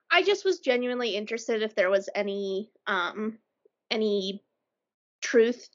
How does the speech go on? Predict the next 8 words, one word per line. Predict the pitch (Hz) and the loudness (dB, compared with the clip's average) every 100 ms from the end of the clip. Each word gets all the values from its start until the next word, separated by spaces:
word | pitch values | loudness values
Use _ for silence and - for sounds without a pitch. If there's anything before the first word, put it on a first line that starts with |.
| - | 0
to | 226 208 196 196 185 - | 6 8 8 8 4 2
the | 240 | -2
stories | - 269 269 277 269 - 226 | 4 6 8 6 2 2 6
or | 214 208 202 202 - _ _ _ _ _ _ _ _ _ _ _ _ _ - | 8 8 6 2 -6 _ _ _ _ _ _ _ _ _ _ _ _ _ -4
even | 240 226 226 214 - | 2 6 6 4 2
if | 208 - | 2 4
they | 214 196 | 4 8
were, | 202 190 185 170 | 8 8 6 4